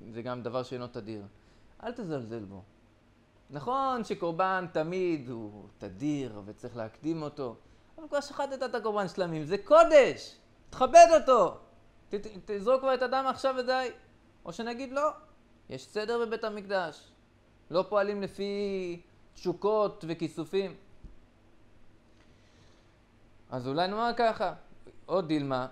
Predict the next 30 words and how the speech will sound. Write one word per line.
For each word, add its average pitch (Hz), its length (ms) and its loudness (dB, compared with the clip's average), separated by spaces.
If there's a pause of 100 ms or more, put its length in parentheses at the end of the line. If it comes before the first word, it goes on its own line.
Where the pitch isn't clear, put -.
(180)
"יהיב 196 420 0
לאח-, 165 560 0
לאחר, 131 580 -2 (220)
דממרס 220 600 0
בדמו", 165 600 0 (320)
תן 233 200 -2
את 214 80 -4
זה 220 60 0
למישהו 220 420 0
אחר 208 500 2
שיערבב 175 600 2
את 202 160 -2
הדם 135 460 -2
בינתיים, 127 520 -2
כי 123 80 -6
הרי 120 140 -6
דם, 151 240 -4
אם 139 120 -8
מחזיקים 131 380 -8
אותו 139 300 -6
ככה 143 220 -2
עומד, 139 280 -4
הוא - 80 -10
קורא, 160 240 0 (120)
הוא 131 120 -8
נהיה 143 420 -4 (180)
קרוש. 165 500 -2 (1600)
"עד 240 280 6
מקריב 269 540 -4
ליה 247 320 2